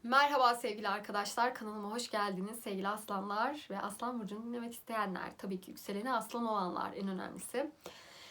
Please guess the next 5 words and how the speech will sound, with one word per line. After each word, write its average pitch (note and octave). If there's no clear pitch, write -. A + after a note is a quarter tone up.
Ee, G3+
Lidya A#3
Astroloji, G#3
ben G#3
Emriye. F#3+